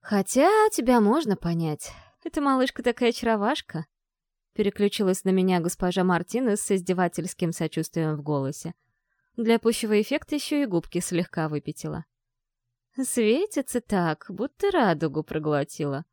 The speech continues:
Так бы и съела. Рррр».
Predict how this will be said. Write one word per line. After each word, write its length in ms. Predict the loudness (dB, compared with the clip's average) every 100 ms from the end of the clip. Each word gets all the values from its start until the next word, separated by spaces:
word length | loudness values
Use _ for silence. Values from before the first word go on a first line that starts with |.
| _ _ _ _ _ _
Так 320 | -2 0 0 0
бы 200 | 0 0
и 100 | -2
съела. 600 | -4 -4 -2 -4 -6 -10 _ 0
Рррр». 600 | 4 4 2 0 -6